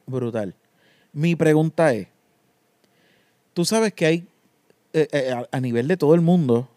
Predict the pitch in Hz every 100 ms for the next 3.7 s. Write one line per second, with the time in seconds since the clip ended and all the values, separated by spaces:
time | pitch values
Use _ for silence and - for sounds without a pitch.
0 | _ 131 160 - 160 190 180 143 - 127
1 | 127 160 170 147 135 127 120 110 131 123
2 | - 120 107 123 151 120 104 139 135 147
3 | 143 139 135 113 135 147 135